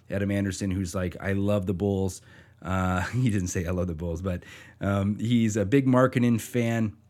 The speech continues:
and, uh, I just, I can't watch it. I'm sorry. I, it's just such bad basketball, and, uh, they've done everything to piss me off over time. That Gar Forman, and that's the, the great trend of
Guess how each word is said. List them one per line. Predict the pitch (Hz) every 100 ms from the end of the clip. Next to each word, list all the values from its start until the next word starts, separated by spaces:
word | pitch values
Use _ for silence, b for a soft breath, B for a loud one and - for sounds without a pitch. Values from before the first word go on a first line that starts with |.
| - -
and, | 104 101 95 98
uh, | 95 95 95 -
I | 110
just, | 110 -
I | -
can't | 92 104 82
watch | 85 85 82
it. | 80
I'm | - 87
sorry. | - 87 85 85 73
I, | 95
it's | 92 87
just | - 90
such | 95 85
bad | 95 87
basketball, | 80 87 - 85 87 82 - b b b b
and, | 90 92 87 87
uh, | 87 87
they've | 85 98 87
done | 101 98 -
everything | 95 104 104 101
to | 90 82
piss | - 101 92 -
me | 92
off | 90 90 - - _ _ - -
over | 92 87
time. | 82 - 90 87 82 - b b b
That | - 90 82
Gar | 95 98
Forman, | - 95 95 92 90
and | 98 -
that's | 113 -
the, | 104 92 - - -
the | 113 101
great | 92 95 92
trend | - 92 90
of | 87 80